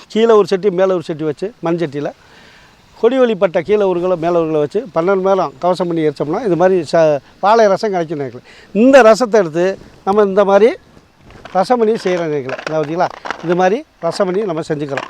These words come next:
பார்த்தீங்களா? செஞ்சுட்டு அடுத்து வந்து அது கீழே வைங்க, அது கீழே வைங்க. அடுத்து வந்து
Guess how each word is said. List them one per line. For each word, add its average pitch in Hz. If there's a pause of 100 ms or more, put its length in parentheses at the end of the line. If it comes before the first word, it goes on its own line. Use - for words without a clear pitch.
பார்த்தீங்களா? 160 (440)
செஞ்சுட்டு 185 (380)
அடுத்து 311
வந்து 269 (440)
அது 196
கீழே 196
வைங்க, 139 (920)
அது 185
கீழே 160
வைங்க. 127 (800)
அடுத்து 269
வந்து 262